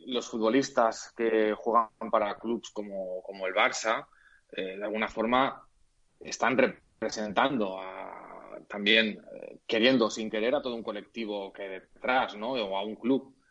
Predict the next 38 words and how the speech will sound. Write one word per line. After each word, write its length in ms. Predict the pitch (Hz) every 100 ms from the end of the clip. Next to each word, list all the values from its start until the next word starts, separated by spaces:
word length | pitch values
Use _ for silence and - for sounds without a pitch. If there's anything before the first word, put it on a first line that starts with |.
| _
que 100 | 123
tiene 200 | 113 110
unos 240 | 110 104
ideales 600 | 110 104 113 139 147 151
y 60 | 120
que 100 | 107
tiene 220 | 107 107
unos, 500 | 104 107 104 101 101 - - - _ -
eh, 220 | 92 95
se 140 | 101 117
rige 360 | 113 110 113 107 -
por 140 | 110 110
unos, 680 | 107 104 101 101 101 - -
pues, 360 | 101 92 95 -
pues, 160 | 98 95
pues, 160 | 95 92 - - _
pues, 260 | - - _
pues, 180 | 101 -
eh, 300 | 92 82 76
pues 160 | - 98
eso, 140 | 117
por, 280 | 117 107 101
por 140 | - 104
unos 220 | 110 107
cimientos 720 | - 110 123 143 139 135 165
que 80 | 120
son 160 | 113
los 120 | 110 -
que, 200 | 104 -
eh, 280 | 113 107 - _ _ _ _ _ _
es 100 | 110
decir, 300 | - 113 107 82 78 85 95
pretender 540 | - 120 113 110 127 127
que 100 | 135
el 140 | 127
Barça 440 | 131 135 - 104 101
no 220 | 117 117
tenga 520 | 123 127 113 101 92